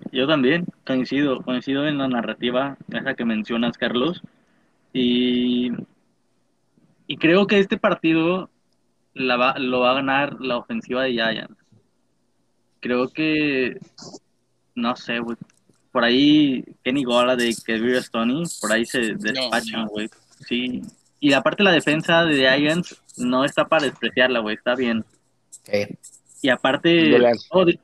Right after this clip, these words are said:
Speaker 1: y le agregas que es juego divisional y toda la narrativa.
Speaker 3: Sí, lo
Speaker 1: Más
Speaker 3: odio,
Speaker 1: que,
Speaker 3: güey, que hay, ya
Speaker 1: más que por
Speaker 3: dije.
Speaker 1: eso,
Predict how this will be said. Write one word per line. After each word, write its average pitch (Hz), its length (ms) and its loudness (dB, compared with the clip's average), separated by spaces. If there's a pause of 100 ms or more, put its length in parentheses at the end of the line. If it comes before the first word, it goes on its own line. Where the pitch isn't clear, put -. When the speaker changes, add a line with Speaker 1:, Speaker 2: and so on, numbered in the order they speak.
Speaker 1:
y 139 60 -4
le 135 100 2
agregas 143 280 4
que 165 100 -2
es 151 80 -4
juego 170 200 0
divisional 135 760 -2 (240)
y 120 220 -4
toda 139 260 0
la 143 80 -2
narrativa. 131 680 0 (500)
Speaker 3:
Sí, 226 200 2
lo 123 160 8
Speaker 1:
Más 180 80 8
Speaker 3:
odio, 180 140 8
Speaker 1:
que, 120 40 6
Speaker 3:
güey, 101 140 4
que 117 100 2
hay, 170 200 6
ya 123 100 8
Speaker 1:
más 143 60 8
que 127 120 4
por - 80 6
Speaker 3:
dije. 165 80 6
Speaker 1:
eso, 185 220 2